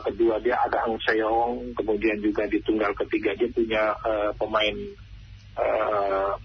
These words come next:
muda mereka, itu ada si Jun Hao Leong, kemudian juga Arencia Sohui ini yang kurang cuma di gan-, satu ganda lagi, mereka Teng Oyi yang nggak turun.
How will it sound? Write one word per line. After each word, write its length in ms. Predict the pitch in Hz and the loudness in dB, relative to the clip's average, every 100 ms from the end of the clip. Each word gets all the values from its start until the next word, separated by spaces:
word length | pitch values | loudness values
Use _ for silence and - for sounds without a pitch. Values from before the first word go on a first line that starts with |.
| - | -2
muda 320 | 120 - - | 2 2 2
mereka, 560 | 120 123 120 - 101 113 | 2 0 0 0 0 0
itu 160 | 110 | 0
ada 320 | 107 110 104 | -2 0 -2
si 320 | - 120 104 110 - - | 2 2 4 2 -2 -4
Jun 160 | 113 104 | -2 2
Hao 240 | 120 113 | 0 2
Leong, 320 | 113 113 110 | 2 0 -2
kemudian 480 | 107 110 110 120 117 | -2 0 2 2 2
juga 240 | 113 113 | 2 2
Arencia 560 | 104 104 110 110 127 113 - | 2 2 0 0 0 0 0
Sohui 720 | 113 120 110 123 120 107 101 | 0 4 4 4 4 2 -2
ini 240 | 107 107 - - - - | 0 -2 -2 -14 -10 0
yang 240 | - 110 | 0 2
kurang 320 | 120 123 135 123 | 2 2 0 0
cuma 400 | 131 113 110 104 104 | 0 2 2 2 2
di 80 | 107 | 2
gan-, 240 | 110 104 107 | 2 -2 0
satu 320 | 123 113 117 | -2 0 0
ganda 320 | 110 107 107 | 0 0 0
lagi, 320 | 101 120 123 | 2 2 2
mereka 320 | 107 104 113 110 | 2 2 0 0
Teng 240 | 107 104 | 0 2
Oyi 320 | 113 123 113 | 4 4 4
yang 80 | 104 | 2
nggak 160 | 101 98 | -2 0
turun. 320 | 110 107 | 2 2